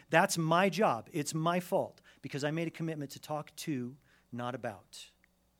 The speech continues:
What percentage of problems in most churches in America would disappear overnight if we all practiced that fairly well? Deceit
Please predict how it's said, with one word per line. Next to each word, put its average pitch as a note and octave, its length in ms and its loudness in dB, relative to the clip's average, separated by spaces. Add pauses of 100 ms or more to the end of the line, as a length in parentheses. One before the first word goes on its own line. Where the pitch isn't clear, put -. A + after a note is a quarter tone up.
(920)
What C3 120 -8
percentage D3+ 480 -6
of E3 140 -12
problems A#2+ 520 -6
in A#2+ 140 -8
most A#2+ 240 -10
churches C3 340 -10
in D3 120 -6
America A#2+ 420 -8
would A2 160 -12
disappear B2 540 -8
overnight D3 880 -4 (400)
if B2 180 -6
we B2+ 140 -4
all A#2+ 140 -2
practiced A#2+ 560 -8
that A2+ 240 -8
fairly A2 340 -8
well? F#2+ 380 -12 (4000)
Deceit C#3 640 -2